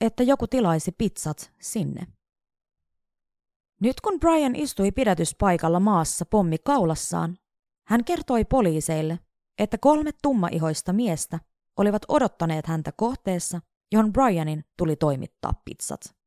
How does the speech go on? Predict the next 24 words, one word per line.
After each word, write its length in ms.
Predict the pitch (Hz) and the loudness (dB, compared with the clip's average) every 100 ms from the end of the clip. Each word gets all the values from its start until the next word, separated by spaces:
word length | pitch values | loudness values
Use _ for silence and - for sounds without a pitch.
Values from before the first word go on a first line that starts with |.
| _ _ _ _ _ _ _ _ _ _ _ | _ _ _ _ _ _ _ _ _ _ _
Hän 200 | 170 180 | -2 0
kertoi, 520 | 202 240 240 233 226 | 4 2 2 0 2
että 200 | 233 - | -2 0
miehet 360 | 233 247 185 - | 0 2 0 0
kävivät 400 | 240 214 185 185 | 0 0 0 0
häneen 320 | 196 196 180 | 0 0 -2
käsiksi, 640 | - 233 180 - - 175 _ _ _ _ _ _ | 0 0 -2 -4 -8 -10 _ _ _ _ _ _
asensivat 600 | 190 - 214 196 185 - - | 0 2 0 0 -4 -4 2
pommin 420 | 254 202 170 160 | 4 4 0 -2
tämän 260 | 170 170 170 233 | -2 -2 -2 0
ylle 400 | 214 160 151 170 | 0 0 -2 -2
väkisin, 520 | 247 170 160 160 160 _ _ _ _ _ - | -2 -2 -6 -6 -6 _ _ _ _ _ -4
ja 100 | 208 | 0
että 220 | 247 240 269 | 0 -2 -6
yksi 300 | 311 - 247 | -4 -2 0
miehistä 560 | 254 165 156 - 170 - _ - | 0 -2 -4 -6 -10 -12 _ -2
oli 160 | 214 | -2
käynnistänyt 720 | 208 269 220 160 - 156 156 - | 0 2 2 0 -2 -4 -6 -4
pommin 340 | - 196 160 156 - | 0 0 0 -2 -2
ajastimen 640 | 180 196 - 170 156 160 _ _ _ _ 196 | -2 -2 -4 -4 -4 -6 _ _ _ _ -2
vetämällä 420 | 226 220 220 208 | 0 2 0 0
metallilaatikosta 1000 | 262 185 175 185 160 139 - 143 - 147 - | -2 -2 0 0 -2 -2 -6 -8 -8 -10 -8
sokan 520 | - 202 - - 151 - | -2 -2 -2 -6 -8 -12
irti. 460 | 120 - - 175 | -14 -12 -12 -14